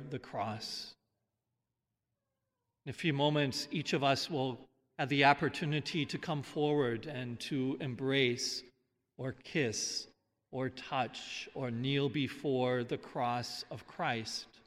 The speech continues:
and our own share in that cross. Later,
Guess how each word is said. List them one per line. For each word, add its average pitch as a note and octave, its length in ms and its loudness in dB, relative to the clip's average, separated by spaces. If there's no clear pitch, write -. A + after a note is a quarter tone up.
and C3 200 -2
our B2 180 4
own C3 320 0
share G#2 640 -2
in A2 200 -4
that A2 260 -2
cross. A2 720 -6
Later, C#3 500 2